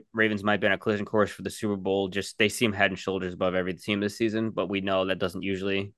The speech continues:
you know, play out chalk like that. Who do you think could give them a run for their money and,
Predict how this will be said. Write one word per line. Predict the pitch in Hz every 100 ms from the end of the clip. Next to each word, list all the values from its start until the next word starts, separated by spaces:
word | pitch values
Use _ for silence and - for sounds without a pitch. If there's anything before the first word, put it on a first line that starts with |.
| _
you | -
know, | 92
play | 90 104
out | 92
chalk | 92 98 98
like | 131 117
that. | 127 123 123 _ _ _ _ -
Who | 131
do |
you | 139
think | 135 120
could | 127 101
give | 110
them | 104 101 101
a | 101
run | 101 98
for | 107
their | 98
money | 98 98 92
and, | 92